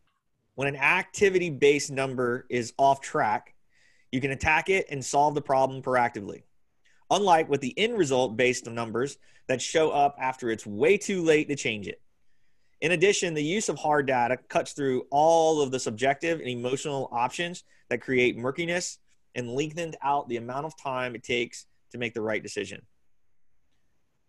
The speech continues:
<clears throat> Your organization accomplishes the third essential component of gaining traction with a clear vision of people in place and data being managed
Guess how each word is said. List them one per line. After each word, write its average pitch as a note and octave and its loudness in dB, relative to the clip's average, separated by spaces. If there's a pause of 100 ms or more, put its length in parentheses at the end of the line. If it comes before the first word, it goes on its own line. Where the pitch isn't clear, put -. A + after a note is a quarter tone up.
(720)
<clears throat> - -2
Your C#3+ 0
organization F3+ 2
accomplishes C#3+ 0
the A#2+ -4
third D3+ 2
essential D#3 -4
component C#3+ -6
of B2 0
gaining C#3 -2
traction C#3 -6 (640)
with C3 -2
a B2+ -2
clear E3+ 0
vision D3 -4
of C3 -12
people F3+ -6
in C3 -6
place D#3 -2
and B2 -6
data C3+ 0
being A#2+ -4
managed D#3+ -6